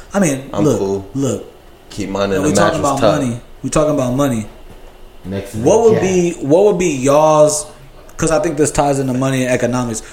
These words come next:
Speaker 1: What would be y'all response to all this covid shit out here? If you were president and you could say just, not saying that the president could do all, we know the president can't do shit on his own,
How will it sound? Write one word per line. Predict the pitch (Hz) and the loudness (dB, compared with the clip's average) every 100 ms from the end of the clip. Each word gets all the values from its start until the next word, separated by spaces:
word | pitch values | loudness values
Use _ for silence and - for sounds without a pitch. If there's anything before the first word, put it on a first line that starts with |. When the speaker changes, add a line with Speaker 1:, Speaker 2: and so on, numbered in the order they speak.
| - | -2
Speaker 1:
What | 160 | 0
would | 220 | 2
be | 202 | 2
y'all | 160 156 165 | 2 2 2
response | 165 156 156 | 0 -2 -4
to | - | -2
all | 135 | -2
this | 135 113 | -2 -2
covid | 135 117 | -2 -2
shit | 107 113 | -4 -4
out | 104 | -2
here? | 98 98 | -4 -2
If | 131 123 | -2 2
you | 175 | 4
were | 226 | 4
president | 233 190 147 127 135 - - - - - - - - - | 4 2 2 0 -4 -10 -20 -20 -20 -20 -20 -20 -12 -4
and | 151 | -2
you | 175 | 0
could | 208 185 | 0 0
say | - 185 | 2 2
just, | 170 170 - - - | 2 -2 -4 -16 -4
not | 202 247 | 0 2
saying | 240 226 | 2 0
that | 190 | 2
the | 170 | 2
president | 202 175 160 | 2 0 0
could | 151 | 2
do | 131 165 | 4 4
all, | 143 135 | 6 4
we | 151 | 4
know | 170 | 4
the | 160 | 2
president | 160 143 | 0 -2
can't | - 127 | -6 -6
do | 120 | -6
shit | - - 147 | -4 -4 -6
on | 120 | -4
his | 117 104 | -4 -2
own, | 104 | -4